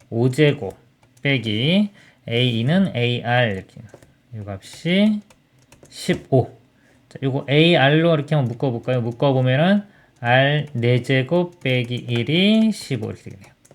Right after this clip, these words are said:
다시 이쪽 와서요. 여기서 양변 A로 나누면요, 요거 사라질 거고요. 그럼 R만 남죠? R에 대한 식. 근데 여기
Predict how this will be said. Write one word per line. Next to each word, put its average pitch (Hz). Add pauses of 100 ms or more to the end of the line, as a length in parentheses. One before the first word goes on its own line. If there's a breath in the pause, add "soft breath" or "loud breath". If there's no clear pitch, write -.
(760)
다시 131
이쪽 147
와서요. 147
여기서 147
양변 156
A로 185
나누면요, 160 (180)
요거 127
사라질 175
거고요. 113
그럼 123
R만 180
남죠? 135
R에 127
대한 127
식. 175
근데 147
여기 135